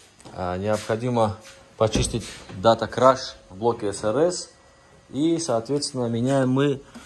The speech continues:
а, ремни безопасности, преднатяжители ремней. Вот такая вот штука, здесь бывает пиропатрон.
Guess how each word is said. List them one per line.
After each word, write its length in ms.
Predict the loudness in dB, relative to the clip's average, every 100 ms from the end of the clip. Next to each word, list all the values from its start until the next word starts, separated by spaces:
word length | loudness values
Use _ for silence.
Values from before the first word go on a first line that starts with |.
| -20 -14
а, 340 | -6 -4 -2 0
ремни 260 | 0 -2
безопасности, 800 | -2 -2 0 2 0 -2 -8 -10
преднатяжители 920 | -8 -6 -4 -6 -6 -8 -8 -6 -6
ремней. 460 | -4 -2 0 -2 -4 -16 -20 -20 -20 -20 -18
Вот 140 | -14
такая 320 | -10 -6 -4
вот 100 | -6
штука, 320 | -8 -10 -8
здесь 140 | -8 -8
бывает 240 | -4 -4
пиропатрон. 680 | -2 -4 -4 -6 -6 -6